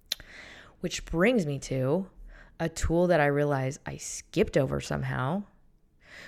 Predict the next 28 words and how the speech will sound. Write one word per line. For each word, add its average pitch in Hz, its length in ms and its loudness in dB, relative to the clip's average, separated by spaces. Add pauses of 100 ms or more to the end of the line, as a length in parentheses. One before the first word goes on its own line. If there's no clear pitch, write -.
(160)
which 185 240 2
is 185 400 6 (400)
values. 139 1000 -2 (340)
I 156 80 -4
really 190 420 4
think 202 160 0
it's 185 100 -8
important 180 760 0 (280)
for - 260 -2
us 160 280 -6
all 170 240 2
to 175 200 -6
recognize 151 880 0
our 160 240 -2
own 214 300 6
value 147 340 4
system 214 560 0 (360)
and 165 200 0
what 165 240 4
we 160 260 2
think 156 320 0
is 151 140 -2
important, 156 640 0 (460)
and 180 240 2 (500)
also 254 300 8
recognize 170 720 2 (140)
any 233 260 4 (420)
areas 202 760 6